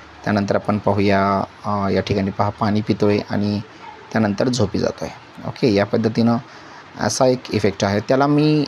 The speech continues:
आपण Premiere प्रोमध्ये posterize कसं करू शकतो पहा. हे बघा हे पूर्ण रात्र झालेली आहे, थोडासा dreamy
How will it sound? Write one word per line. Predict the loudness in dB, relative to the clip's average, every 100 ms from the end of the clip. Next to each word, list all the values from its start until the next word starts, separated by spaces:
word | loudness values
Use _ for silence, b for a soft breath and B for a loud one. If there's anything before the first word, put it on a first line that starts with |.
| -2
आपण | -4 -2
Premiere | 0 2 4 4
प्रोमध्ये | 4 4 4 2
posterize | 2 0 4 4 4 4
कसं | 2 4
करू | 2
शकतो | 2 0 -2
पहा. | 0 0 -2 B B B -4
हे | 0
बघा | 4 4
हे |
पूर्ण | 2 2 4
रात्र | 4 4 2 2
झालेली | 2 2 4
आहे, | 4 2 0 -4 B B -20 -16 -12 -6
थोडासा | 2 4 4 4
dreamy | 2 2 4 8 8 8 6 4